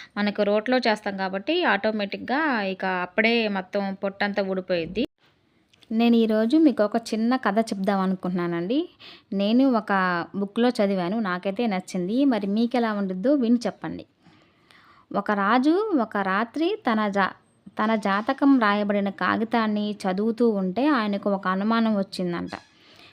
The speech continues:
"నేను పుట్టిన రోజే ప్రపంచంలో అనేక మంది పుట్టి ఉంటారు కదా,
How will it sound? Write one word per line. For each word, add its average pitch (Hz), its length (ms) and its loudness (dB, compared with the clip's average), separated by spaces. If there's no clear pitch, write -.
"నేను 220 280 2
పుట్టిన 277 480 2
రోజే 226 580 2
ప్రపంచంలో 262 800 4
అనేక 233 480 0
మంది 233 320 2
పుట్టి 226 320 -2
ఉంటారు 180 440 0
కదా, 208 580 0